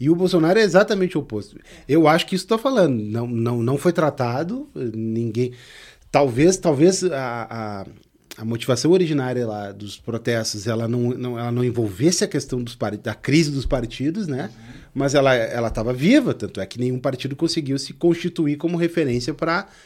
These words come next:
Speaker 1: estabelecer uma mediação ou se, ou se colocar como protagonista daquele período.
Speaker 2: Sim.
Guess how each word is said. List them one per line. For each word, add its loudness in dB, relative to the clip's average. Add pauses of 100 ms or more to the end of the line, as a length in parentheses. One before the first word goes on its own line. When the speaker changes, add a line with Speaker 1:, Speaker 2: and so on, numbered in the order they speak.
Speaker 1:
estabelecer 0
uma 0
mediação 0
ou 2
se, -10 (140)
ou -10
se -12
colocar -4
como -4
protagonista -4
daquele -8
período. -6 (160)
Speaker 2:
Sim. -20